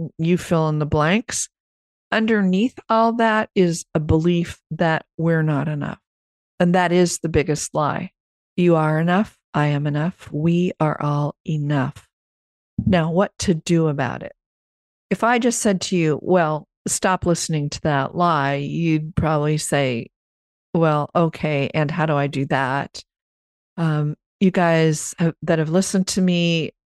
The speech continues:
you know, through the last three and a half years,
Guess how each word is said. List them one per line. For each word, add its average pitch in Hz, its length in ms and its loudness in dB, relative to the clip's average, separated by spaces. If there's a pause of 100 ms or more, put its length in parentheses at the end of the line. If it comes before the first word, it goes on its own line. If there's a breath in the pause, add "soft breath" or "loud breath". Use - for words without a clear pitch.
(480)
you 180 140 0
know, 156 260 0
through 175 200 0
the 165 100 2
last 165 340 0
three 170 200 0
and 165 80 2
a 165 40 2
half 160 320 0
years, 175 440 4